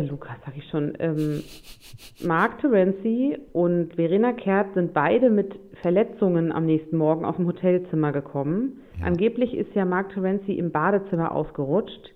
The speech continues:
Speaker 2: Ja.
Speaker 1: und hat sich das Auge irgendwie aufgeschlagen, wie auch immer man das macht. Ich habe
Speaker 2: Ja.
Speaker 1: gehört aus Quellen, dass Verena Kehrt das ein oder andere Mal durchaus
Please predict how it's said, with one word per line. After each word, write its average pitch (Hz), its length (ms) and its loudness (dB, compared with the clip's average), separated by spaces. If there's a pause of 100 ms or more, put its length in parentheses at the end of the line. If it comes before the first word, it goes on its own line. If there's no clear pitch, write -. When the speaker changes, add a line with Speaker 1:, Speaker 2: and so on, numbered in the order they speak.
(220)
Speaker 2:
Ja. 87 220 -8 (580)
Speaker 1:
und 175 160 0
hat 180 160 -4
sich 190 200 -10
das - 100 -16
Auge 196 260 0
irgendwie 214 320 -2
aufgeschlagen, 220 840 -8 (140)
wie 175 100 2
auch 175 80 0
immer 190 160 0
man 175 160 0
das 185 140 -2 (100)
macht. 190 340 -4 (1600)
Ich 202 160 -4
habe 247 220 4
Speaker 2:
Ja. 269 40 2
Speaker 1:
gehört 202 560 4 (1000)
aus 170 180 -2
Quellen, 160 560 4 (840)
dass 190 120 -2 (400)
Verena 220 420 4
Kehrt 220 380 0
das 202 120 -8
ein - 180 -4
oder 208 220 0
andere 196 260 -2
Mal 185 480 -2 (800)
durchaus 208 560 2